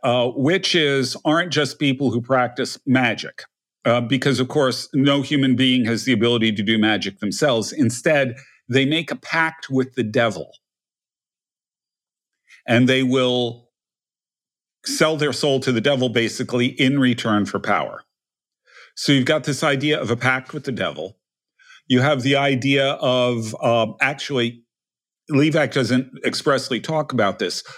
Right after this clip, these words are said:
but you have this idea that there is a sort of an underground conspiracy going on of all these networks of witches that are, that are in league with the devil and have, have a pact with the devil.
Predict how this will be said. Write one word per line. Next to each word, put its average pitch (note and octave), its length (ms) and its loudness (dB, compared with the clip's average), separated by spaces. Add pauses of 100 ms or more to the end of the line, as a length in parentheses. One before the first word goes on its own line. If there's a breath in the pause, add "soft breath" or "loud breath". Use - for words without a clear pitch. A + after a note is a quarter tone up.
(140 loud breath)
but B2+ 200 0
you D3+ 80 4
have D3+ 160 0
this C3+ 200 -2
idea C3+ 540 2
that A#2+ 240 0
there B2+ 240 2
is B2 500 0
a A2+ 480 2 (1000 loud breath)
sort D#3+ 240 2
of A#2+ 80 2
an B2+ 180 0
underground B2+ 920 0
conspiracy B2 1000 -2
going A2 500 2
on G2 460 0 (240 loud breath)
of A2 220 0
all C#3 300 0
these C3 280 0
networks B2+ 640 0
of G2+ 160 -2
witches G2+ 760 -2 (240 soft breath)
that A#2+ 240 2
are, B2 260 -2
that B2 320 0
are A#2+ 160 2
in C3 320 2
league B2 220 2
with A#2 140 -2
the C3 80 -2
devil A2 480 0
and A2+ 100 2
have, A2+ 280 2 (260)
have A2 140 2
a G2+ 60 -2
pact A#2 400 -2
with - 120 -12
the - 80 -14
devil. D2+ 360 -12